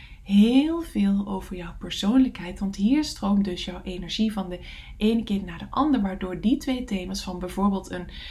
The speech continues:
hè, gate in je hoofd en een gate in je ajna, eh, centrum aan elkaar verbonden zijn. Hè, wanneer dit, eh, kanaal dus rood is, gaat het over je onbewuste kant. En wanneer dit kanaal zwart is, gaat het over je bewuste kant.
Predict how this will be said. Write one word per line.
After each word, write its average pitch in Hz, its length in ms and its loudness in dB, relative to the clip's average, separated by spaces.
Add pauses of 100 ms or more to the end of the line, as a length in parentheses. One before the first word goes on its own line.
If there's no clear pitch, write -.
(220)
hè, 208 140 0
gate 190 420 -2
in 190 80 -4
je 185 100 -6
hoofd 202 340 -2
en 247 120 4
een 202 60 6
gate 190 360 -2
in 190 120 -4
je 185 160 -10
ajna, 208 600 -2 (480)
eh, 190 160 -6
centrum 180 480 -6
aan 220 140 -4
elkaar 196 320 -6
verbonden 202 500 2
zijn. - 480 -10 (1300)
Hè, 262 160 6
wanneer 262 340 4
dit, 214 260 0 (160)
eh, 214 280 -8
kanaal 202 340 2
dus 185 140 -6
rood 220 400 2
is, - 180 -2
gaat 180 220 -6
het - 160 -10
over 190 160 -8
je - 140 -10
onbewuste 262 580 0
kant. 190 340 -8
En 196 120 -10
wanneer 180 240 -10
dit - 140 -14
kanaal 170 360 -10
zwart 190 300 -6
is, 202 100 -6
gaat 170 180 -10
het - 120 -14
over 170 220 -12
je 170 160 -10 (380)
bewuste 196 540 2
kant. - 480 -16